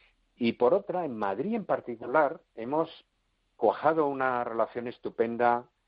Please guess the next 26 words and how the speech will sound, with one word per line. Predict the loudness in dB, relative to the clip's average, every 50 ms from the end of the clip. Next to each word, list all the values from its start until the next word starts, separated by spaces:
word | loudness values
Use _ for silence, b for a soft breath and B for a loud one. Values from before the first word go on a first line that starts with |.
| _ _ _ _ _ _ _ _ _ _
con | 4 4 4 4 4 0 -4 -6 -6 -6
el | -6 -4
público | -2 -2 -2 0 2 2 4
local | 4 4 4 2
y | 2 2
con | 0 -2 -2 0 0
la | 0 0
administración | 0 -2 -6 -8 -6 -6 -6 -6 -4 -2 0
local, | 0 2 4 4 4 4 2 -4 -8
porque | -10 -6 -4 -2 -4
aunque | -4 -4 -4 -4 -2 -2 -2 -2 -4 _ _ _
el | -6 0 2 2
ayuntamiento | 2 2 0 -2 -2 -2 -2 -2 -2 -4 -6 -2 2 2 4 4
y | 4 2 0 0
la | 2 2 2 2
comunidad | 0 -4 -6 -4 -2 0 0 0
no | 0 0 -2 -2
están | -2 -4 -6 _ _ -2 -2 -2 -2 -4 -8 -12 _ _ _ _
en | -8 -6 -4 -4
nuestro | -4 -6 -4 -4 -2 0
patronato, | 0 -2 -2 0 0 0 2 2
porque | 2 0 0 -2 -4
somos | -4 -4 -4 -2 -2
un | -4 -4
museo | -4 -4 -2 -2 0 2
nacional, | 2 0 0 0 2 2 2 2 2 -2